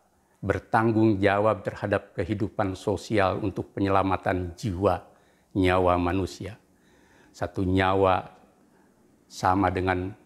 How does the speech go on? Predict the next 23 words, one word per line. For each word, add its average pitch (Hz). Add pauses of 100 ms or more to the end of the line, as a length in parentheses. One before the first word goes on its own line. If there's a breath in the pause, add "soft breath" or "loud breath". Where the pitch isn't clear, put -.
(200)
menyelamatkan 92
seluruh 123
nyawa. 87 (720 soft breath)
Membunuh 95
satu -
nyawa 87
sama 92
dengan 90
membunuh 101
seluruh 120 (880 soft breath)
umat 95
manusia. 92 (880)
Kita 101
insya 98
Allah 98
akan 95
hidup 95
normal 95
kembali 90
ketika 90
wabah 90
ini 85 (880)
usai. 90